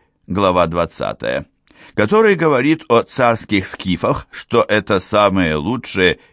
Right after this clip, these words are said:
и многочисленные скифы, считающие прочих скифов своими рабами. Ниже этих Василиков обозначены Модоки и сарматы Конеды,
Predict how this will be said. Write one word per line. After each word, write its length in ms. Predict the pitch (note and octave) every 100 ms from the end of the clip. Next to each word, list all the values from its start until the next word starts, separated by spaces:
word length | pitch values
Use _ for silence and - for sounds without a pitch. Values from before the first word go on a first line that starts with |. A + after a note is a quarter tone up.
| -
и 80 | G#2
многочисленные 1120 | G#2 G2 G#2 G#2 G2 - E2 E2 D#2 D#2 C#2+
скифы, 560 | - - F3+ G#2 E2+ - _ -
считающие 800 | - A#2 G#2 A#2+ A#2 A2 G#2+ G2+
прочих 460 | D#2+ A#2+ D3+ C3 B2
скифов 520 | - A#2+ A#2 A2 - _ _
своими 520 | - G2 F#2 G2 G2+
рабами. 600 | G2 F#2 D#2 A#1+ A1 - - _ _ _ _ - -
Ниже 460 | A#2+ D3 D3 B2+ D#3
этих 460 | B2+ B2+ B2 C3 G2
Василиков 880 | A#2+ - A#2 A2+ A#2 - A#2 - - _ _ _ -
обозначены 760 | G2+ A2 D3 F3+ E3 D3+ C#3+
Модоки 880 | G#2+ B2 G2+ F#2 E2+ - A#2 D#3 D3 _
и 100 | A#2
сарматы 640 | - F#2+ G2 D3 D#3+ D#3 D#3
Конеды, 840 | - B2+ A#2+ F2 D2 D2+ D#2+ C#2